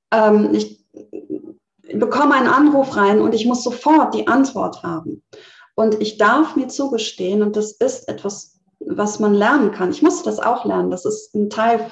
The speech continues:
von, von meiner Geschichte. Nicht immer sofort die Lösung und die Antwort haben zu können und zu dürfen.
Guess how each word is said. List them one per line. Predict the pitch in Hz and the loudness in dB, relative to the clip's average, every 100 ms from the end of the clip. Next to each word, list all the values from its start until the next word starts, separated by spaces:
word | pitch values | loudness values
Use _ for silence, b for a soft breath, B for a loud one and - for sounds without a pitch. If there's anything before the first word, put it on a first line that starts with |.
| - | -6
von, | 214 202 196 190 - | 0 2 0 -4 -6
von | 196 190 | -4 0
meiner | 196 254 196 | 2 0 -2
Geschichte. | - 185 180 196 214 B B B B B B _ _ _ | -4 -8 -8 -6 -6 B B B B B B _ _ _
Nicht | 214 294 294 - | 2 2 2 -2
immer | 262 285 | 0 0
sofort | 233 214 - 254 277 311 - - _ _ _ _ _ _ _ 214 | 0 -4 0 2 2 0 -4 -20 _ _ _ _ _ _ _ 2
die | |
Lösung | 214 214 254 294 311 311 311 - | 4 6 4 2 4 6 6 4
und | 220 220 | -4 -4
die | - | -2
Antwort | 208 220 226 220 220 214 | 0 0 -2 -4 -4 -8
haben | 233 247 240 | -6 -4 -6
zu | - - | -8 -14
können | - 233 226 160 170 - _ _ | -6 -2 -2 -2 -6 -16 _ _
und | - 202 | -4 -4
zu | - | -4
dürfen. | 214 294 262 - - | -2 -2 -4 -8 -16